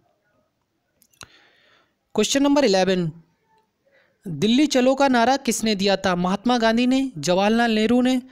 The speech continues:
सुभाष चंद्र बोस ने या भगत सिंह ने? तो दिल्ली चलो का नारा किसने दिया था?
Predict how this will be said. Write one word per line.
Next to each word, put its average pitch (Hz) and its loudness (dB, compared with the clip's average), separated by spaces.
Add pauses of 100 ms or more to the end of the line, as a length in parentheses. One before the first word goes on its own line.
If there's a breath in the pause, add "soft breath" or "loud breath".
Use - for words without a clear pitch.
सुभाष 208 0
चंद्र 233 0
बोस 208 0
ने 254 0 (220 loud breath)
या 262 0
भगत 196 0
सिंह 185 -2
ने? 170 -4 (4000)
तो 190 -4
दिल्ली 202 -2
चलो 240 2
का 247 0
नारा 240 2
किसने 240 -4
दिया 247 0
था? 320 -2